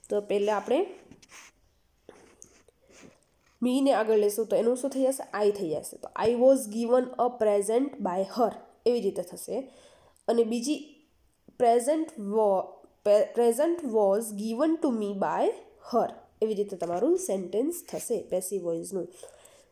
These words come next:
ચલો, એના પછીના છે પાંચ, છ ને સાત, આઠ, નવ, દસ.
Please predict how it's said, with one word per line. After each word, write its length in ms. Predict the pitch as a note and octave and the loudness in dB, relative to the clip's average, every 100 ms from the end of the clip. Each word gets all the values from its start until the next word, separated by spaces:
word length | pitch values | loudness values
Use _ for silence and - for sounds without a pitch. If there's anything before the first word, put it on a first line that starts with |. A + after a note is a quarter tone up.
| _ _ _ | _ _ _
ચલો, 180 | C4 B3 - | -2 -2 0
એના 140 | C4+ | 0
પછીના 440 | C4 A#3+ G3+ D4+ E4+ | 0 -2 0 0 0
છે 220 | D#4 C4+ | 0 -4
પાંચ, 640 | C4 - G#3+ A#3 C#4 - | -4 0 2 2 -2 -10
છ 100 | - A#3 A3+ D4 - - _ _ _ - - - _ _ - _ _ _ _ _ _ _ _ - - - - _ _ - _ | -8 -2 0 0 -4 -16 _ _ _ -20 -20 -20 _ _ -20 _ _ _ _ _ _ _ _ -20 -20 -20 -20 _ _ -20 _
ને 140 | G#3 A3+ | 2 2
સાત, 360 | A#3 F#3+ G3 | 2 -2 0
આઠ, 180 | A3+ A3+ | 0 2
નવ, 200 | G#3 G3 | 0 2
દસ. 320 | G#3 G3 - | 4 2 0